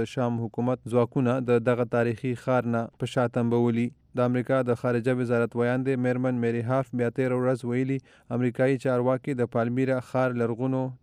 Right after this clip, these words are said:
تاریخي آثارو په تباه کېدو اندېښنې لري. خو میری هارف زیاته کړې ده چې دوی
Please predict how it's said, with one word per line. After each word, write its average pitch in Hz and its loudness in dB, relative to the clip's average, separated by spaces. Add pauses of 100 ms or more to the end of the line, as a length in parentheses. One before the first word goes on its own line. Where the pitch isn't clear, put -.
تاریخي 117 0 (220)
آثارو 127 0 (140)
په 113 -4
تباه 113 -2
کېدو 120 0 (160)
اندېښنې 120 -2
لري. 117 0 (320)
خو 131 -4
میری 127 2
هارف 135 -2
زیاته 120 0
کړې 135 0
ده 131 2 (100)
چې 131 -6 (120)
دوی 127 -2